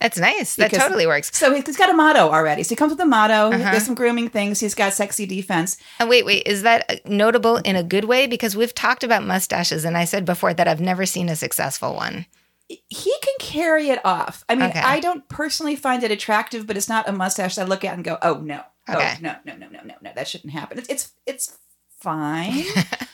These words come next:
Speaker 2: We'll talk more. You
Speaker 1: Okay.
Speaker 2: know, I've, I, he's, I've already, I've used him up basically this
Speaker 1: <laughs>
Speaker 2: season. So, you know, I never have to go back to Tony Walters, but I might want to. Maybe we'll talk. But here's why it's noteworthy. So, he is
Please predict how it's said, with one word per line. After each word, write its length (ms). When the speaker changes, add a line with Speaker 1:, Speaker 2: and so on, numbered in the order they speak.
Speaker 2:
We'll 160
talk 260
more. 320
You 80
Speaker 1:
Okay. 80
Speaker 2:
know, 200
I've, 360
I, 360
he's, 340
I've 140
already, 360
I've 180
used 180
him 100
up 200
basically 480
this 180
Speaker 1:
<laughs> 40
Speaker 2:
season. 320
So, 240
you 140
know, 120
I 120
never 160
have 100
to 80
go 120
back 220
to 60
Tony 240
Walters, 240
but 120
I 80
might 280
want 260
to. 100
Maybe 240
we'll 120
talk. 320
But 120
here's 320
why 240
it's 320
noteworthy. 680
So, 680
he 440
is 580